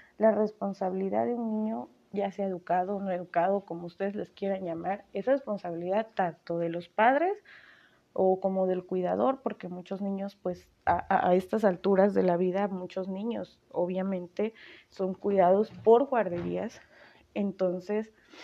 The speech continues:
¿a qué voy con esto? A que, a que no todas las cosas que pasan son malas, no todas las cosas que los niños hacen son malas, y más que nada también hay que quitarnos esas costumbres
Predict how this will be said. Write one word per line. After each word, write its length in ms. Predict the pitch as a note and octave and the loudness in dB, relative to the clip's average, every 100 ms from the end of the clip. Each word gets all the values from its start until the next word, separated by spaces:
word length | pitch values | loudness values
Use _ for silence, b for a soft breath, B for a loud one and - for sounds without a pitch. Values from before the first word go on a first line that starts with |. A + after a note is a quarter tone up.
| B B _ - - - - _ _ - - - _ | B B _ -14 -12 -12 -16 _ _ -14 -14 -16 _
¿a 160 | G3+ - | -10 -2
qué 100 | G3+ | 2
voy 220 | G3+ G3+ | 4 2
con 240 | G3+ G3+ | -2 -4
esto? 340 | G#3+ A3+ - - | -4 -6 -10 -10
A 120 | F#3 F#3 | -10 -8
que, 600 | - F#3 F3+ F3+ F3+ - _ _ _ _ _ b b b b b b _ _ _ | -4 0 0 0 -4 -10 _ _ _ _ _ b b b b b b _ _ _
a 240 | - G3+ | -4 -4
que 540 | - G3+ G3 G3 G#3 - _ | -4 -4 -2 -4 -6 -8 _
no 480 | - G#3 A3 A3+ C#4+ C#4+ | -8 -2 -2 0 -4 -2
todas 240 | C#4 C#4 C#4+ | 0 4 4
las 200 | A3 - | 2 0
cosas 340 | A3 B3 A#3+ | 2 2 0
que 100 | G#3+ | -4
pasan 400 | - F#3+ G3 G3+ | 0 0 0 -4
son 320 | G3 F#3+ F#3+ | -6 -8 -6
malas, 540 | F#3 F3+ G3 B3 C4 A#3+ | -6 -6 -4 -6 -8 -8
no 160 | G#3 | -8
todas 200 | G3+ A3 | -2 -2
las 140 | G#3+ G3 | -4 -6
cosas 300 | F#3+ F#3+ - | -8 -8 -8
que 100 | F#3+ | -8
los 180 | F3+ | -6
niños 300 | F3+ F#3 F#3 | -6 -6 -6
hacen 240 | F#3 F#3 F#3+ | -6 -6 -6
son 200 | F3+ F#3 | -6 -6
malas, 360 | F3+ F3+ G3 - _ | -4 -4 -6 -8 _
y 100 | G#3+ | -2
más 240 | G#3+ A3 | -2 -2
que 100 | B3+ | -4
nada 280 | B3+ A#3 A3 | -2 -2 -4
también 300 | G#3 G#3 G3+ | -6 -6 -6
hay 100 | G#3 | -8
que 160 | G3+ G3+ | -10 -12
quitarnos 560 | G3+ G3+ F#3+ F#3+ F#3+ | -8 -6 -6 -8 -10
esas 360 | G3 G3+ G3+ - B B B B | -8 -6 -8 -10 B B B B
costumbres 760 | - G3+ G#3 G3+ G3+ G3 G#3 | -6 -4 -4 -4 -4 -4 -6